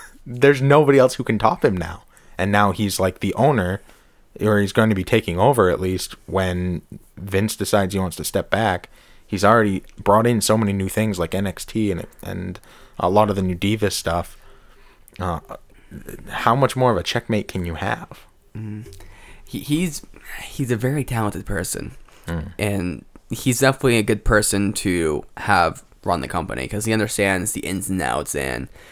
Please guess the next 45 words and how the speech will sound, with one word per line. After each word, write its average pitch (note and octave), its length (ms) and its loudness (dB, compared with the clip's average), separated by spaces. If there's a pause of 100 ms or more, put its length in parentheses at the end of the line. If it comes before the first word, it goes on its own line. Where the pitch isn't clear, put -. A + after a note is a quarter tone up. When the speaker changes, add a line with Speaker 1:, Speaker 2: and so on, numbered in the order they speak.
(320)
Speaker 2:
also C#3 200 4
what C3 200 4
makes C#3 180 2
for C#3 140 0
good B2+ 100 2
storylines, G#2 640 -2
what G2+ 100 2
makes A2+ 220 -2
for A#2+ 160 -2
good A2+ 240 -2 (120)
shows, G2 580 0
and F#2+ 200 -2
he - 160 -4
knows G#2+ 300 2
what G#2+ 140 -4
the G#2 60 -2
wrestlers G#2 440 -2
are F#2 40 -8
going F#2+ 260 0
through, D#2 320 -4 (480)
Speaker 1:
Mm. F2 240 -6
Speaker 2:
which F2 160 -8
is, D#2+ 320 -2 (500)
and - 280 -8 (300)
actually, - 200 -10
you - 40 -4
want, G#2+ 140 -4
you A#2 80 -2
have A2 80 -2
any A2 80 -2
more G#2 180 -2
wrestlers G2+ 360 -2
you G2+ 60 -6
wanna G#2 200 -6 (160)
talk G#2 160 -6
about? G#2 240 -6 (320)
Speaker 1:
Mm. B2+ 1200 -8 (480)
I A2+ 80 -2
really C3+ 300 2
like, G#2 340 0
uh, E2 380 -4
like, F2+ 140 -8
Hardcore G2+ 440 -2
Holly. F#2 420 2 (640)
Um, E2+ 580 -4